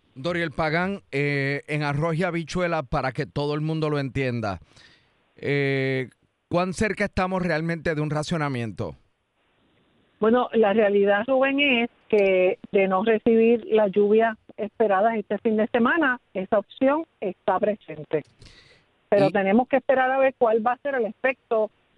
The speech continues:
Speaker 2: de esas lluvias que están proyectadas.
Speaker 1: Ok, pero para que la gente se prepare, o, o, pues, como dicen por ahí, que en guerra avisada no muere gente.
Speaker 2: Y la
Speaker 1: Eh,
Speaker 2: realidad es, Rubén, que tú sabes que
Speaker 1: ¿cómo?
Speaker 2: lo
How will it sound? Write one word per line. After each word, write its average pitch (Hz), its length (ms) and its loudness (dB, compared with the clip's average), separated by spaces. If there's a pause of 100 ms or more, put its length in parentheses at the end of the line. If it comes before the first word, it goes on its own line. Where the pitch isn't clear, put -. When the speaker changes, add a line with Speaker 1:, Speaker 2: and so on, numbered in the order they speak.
(120)
Speaker 2:
de 208 160 2
esas 233 240 2
lluvias 254 300 2
que 202 100 -8
están 175 220 -4
proyectadas. 160 760 0
Speaker 1:
Ok, 147 200 -8 (100)
pero 143 180 -6
para 135 220 -4
que 135 100 -6
la 127 160 -4
gente 160 360 -8
se 180 180 -10
prepare, 135 1040 -6 (800)
o, 107 640 -4 (1000)
o, 104 280 -8 (400)
pues, 120 160 -10 (300)
como 117 200 -8
dicen 120 280 -8
por 147 100 -6
ahí, 143 140 -6
que 123 80 -8
en 110 100 -8
guerra 113 200 -4
avisada 127 380 -6
no 117 120 -6
muere 120 320 -6
gente. 127 580 -8 (1040)
Speaker 2:
Y 247 160 4
la 220 160 4
Speaker 1:
Eh, - 20 2
Speaker 2:
realidad 208 440 4
es, 254 80 0
Rubén, 262 320 0
que 285 200 2
tú 247 200 2
sabes 240 380 2 (180)
que 240 100 4
Speaker 1:
¿cómo? 226 120 6
Speaker 2:
lo 240 80 4